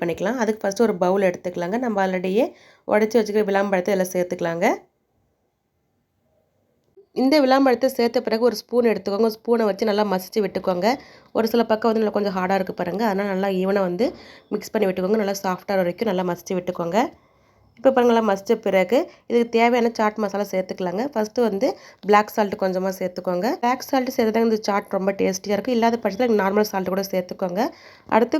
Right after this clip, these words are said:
கொஞ்சமா நம்ம சாட் மசாலா சேர்த்துக்கலாங்க. அடுத்து ஒரு ஹாஃப் டீஸ்பூன் அளவுக்கு நம்ம சில்லி பவுடர் சேர்த்துக்கலாங்க. உங்க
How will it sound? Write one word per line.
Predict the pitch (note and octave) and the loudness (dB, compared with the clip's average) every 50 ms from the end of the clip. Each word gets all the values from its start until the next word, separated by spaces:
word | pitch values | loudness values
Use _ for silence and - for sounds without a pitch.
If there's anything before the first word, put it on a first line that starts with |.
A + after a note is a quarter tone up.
| D4+ A3+ | 2 2
கொஞ்சமா | G#3 G3+ F#3+ G3 G3 G#3+ C4 F4+ - - - _ _ _ A3 | 2 2 0 0 2 2 0 0 -2 -6 -14 _ _ _ -2
நம்ம | A3+ A3+ A#3+ A#3 - | 0 0 0 0 2
சாட் | A3 G#3 G#3+ G#3+ A#3 G#3+ | 2 2 2 2 0 0
மசாலா | G#3+ - G3+ G3 G3 G3 | 0 2 0 -2 -2 -2
சேர்த்துக்கலாங்க. | G3+ F#3+ F#3 - - G3 F#3 F3+ F3 F3+ A#3 D#4+ F#4 - _ _ _ _ _ _ _ _ _ - - _ _ _ _ _ _ _ _ _ _ _ _ _ _ _ _ _ _ _ _ _ _ _ _ _ _ _ _ _ _ _ _ _ _ _ _ _ _ A#3 A#3+ | -4 -4 -4 -4 -4 -4 -4 -2 -2 -2 -2 -2 -2 -6 _ _ _ _ _ _ _ _ _ -20 -20 _ _ _ _ _ _ _ _ _ _ _ _ _ _ _ _ _ _ _ _ _ _ _ _ _ _ _ _ _ _ _ _ _ _ _ _ _ _ 2 2
அடுத்து | C4 - - E4+ D#4 | 2 2 2 0 2
ஒரு | C#4 B3+ A3+ A3+ | 2 2 4 2
ஹாஃப் | A3+ A3+ A3+ - | 2 2 0 -2
டீஸ்பூன் | A#3 A#3 A3+ A3+ - A#3 A3+ G#3+ | -2 -2 -2 -2 -2 -2 0 0
அளவுக்கு | G3+ G3 G3 G3 B3 B3 | 2 0 0 0 0 0
நம்ம | A3 G3+ - - | 0 -2 -2 -2
சில்லி | G#3+ A3 A3 A3 | 0 0 2 2
பவுடர் | A3 G3+ G3 G3 G3 G3 | 2 2 2 0 -2 -4
சேர்த்துக்கலாங்க. | F#3+ F#3+ F#3+ F#3 F#3 F#3 F#3+ A3 A#3 | -4 -4 -4 -2 -2 -2 0 0 0
உங்க | A#3+ | 0